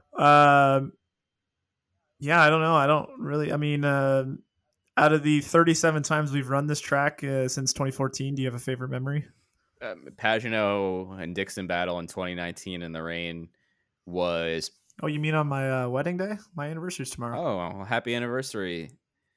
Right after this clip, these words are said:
Speaker 1: Thank you. Did I, uh, did I tell you that I gave lighting one job that day was to fill me in on the race as it was happening?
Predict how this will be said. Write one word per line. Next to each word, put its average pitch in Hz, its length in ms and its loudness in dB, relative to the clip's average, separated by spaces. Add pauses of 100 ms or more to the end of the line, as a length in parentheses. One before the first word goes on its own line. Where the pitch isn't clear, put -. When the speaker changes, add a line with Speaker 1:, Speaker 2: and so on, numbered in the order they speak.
(960)
Speaker 1:
Thank 143 160 -12
you. 120 100 -10
Did 143 160 -4
I, 165 160 6
uh, 180 140 2
did 160 100 -2
I 160 120 2
tell 180 180 -2
you 190 80 0
that 160 160 0
I 143 60 -2
gave 151 200 -4
lighting 131 340 -6
one 127 220 -6
job 123 300 -8
that 131 160 -8
day 139 180 -6
was 123 300 -6
to 120 140 -8
fill 127 220 -6
me 123 140 -6
in 117 140 -8
on 120 80 -8
the 113 100 -8
race 117 300 -6
as 120 160 -10
it - 20 -10
was 113 120 -12
happening? 120 500 -10